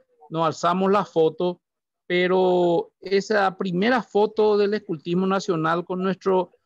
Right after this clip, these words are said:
primer jefe de tropa, que en realidad era jefe de batallón,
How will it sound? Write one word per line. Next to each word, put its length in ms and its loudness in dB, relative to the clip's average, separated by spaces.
primer 520 0
jefe 420 0
de 160 2
tropa, 600 -2
que 60 -4
en 80 -4
realidad 340 0
era 120 0
jefe 380 -4
de 180 0
batallón, 840 -2